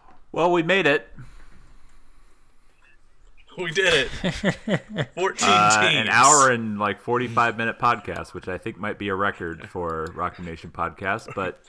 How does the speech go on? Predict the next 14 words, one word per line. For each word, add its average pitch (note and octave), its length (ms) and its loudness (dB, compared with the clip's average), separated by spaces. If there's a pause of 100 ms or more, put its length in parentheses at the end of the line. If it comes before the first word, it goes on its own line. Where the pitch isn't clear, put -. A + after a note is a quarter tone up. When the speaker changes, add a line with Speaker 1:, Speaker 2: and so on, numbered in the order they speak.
Speaker 1:
um, F2 500 -8 (320)
I B2+ 120 2
honestly C3+ 400 4
did C3 80 -4
Speaker 2:
We've B2+ 60 -6
Speaker 1:
not A#2+ 120 2
Speaker 2:
done A#2+ 100 0
it. B2+ 80 -6
Speaker 1:
expect A2 280 -6
us A#2 140 -6
to A2 80 -14
go A#2 180 0
that A2 220 -2
long. A#2+ 420 -6